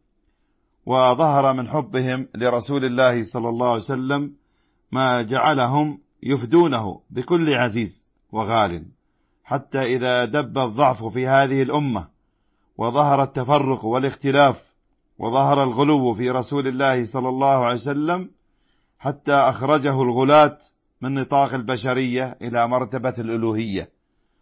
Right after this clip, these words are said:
زعموا أنهم بذلك يريدون إظهار حبه صلى الله عليه وسلم وتعظيمه، ولم يعلموا أن المحبة شيء مختلف تمامًا عن الغلو،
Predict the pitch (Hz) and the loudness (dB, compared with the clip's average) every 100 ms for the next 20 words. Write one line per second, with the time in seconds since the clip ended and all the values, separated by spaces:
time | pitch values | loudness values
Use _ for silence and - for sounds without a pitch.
0 | _ 101 143 131 123 143 175 _ - 135 | _ 0 4 4 4 -2 -4 _ -8 -4
1 | 151 147 131 123 127 131 123 120 131 131 | -2 0 0 0 0 0 0 -2 -2 0
2 | 123 120 131 123 120 110 117 131 123 117 | -2 -2 -4 -4 -4 -4 0 0 0 -2
3 | 160 120 135 113 92 - _ _ _ 127 | -4 -2 -4 -4 -6 -10 _ _ _ -4
4 | 127 123 135 127 120 110 117 117 113 135 | -2 0 2 2 0 -2 -2 -4 -4 -4
5 | 131 113 90 _ _ _ _ - 117 131 | -4 -6 -8 _ _ _ _ -8 0 2
6 | 117 120 147 135 110 90 82 _ _ _ | 2 2 2 0 -4 -8 -12 _ _ _
7 | - 151 202 170 160 143 139 131 131 131 | -6 0 0 2 2 4 2 0 -2 -2
8 | 131 123 113 139 110 135 131 98 135 139 | -4 -6 -4 -4 -4 -6 -6 -2 -2 -2
9 | 143 143 143 _ _ _ _ _ 143 143 | -4 -6 -8 _ _ _ _ _ -4 -4
10 | - 156 156 123 147 135 143 143 151 139 | 0 2 4 2 -2 0 0 6 6 4
11 | 139 123 131 117 110 120 107 | 0 0 -2 -2 0 0 -2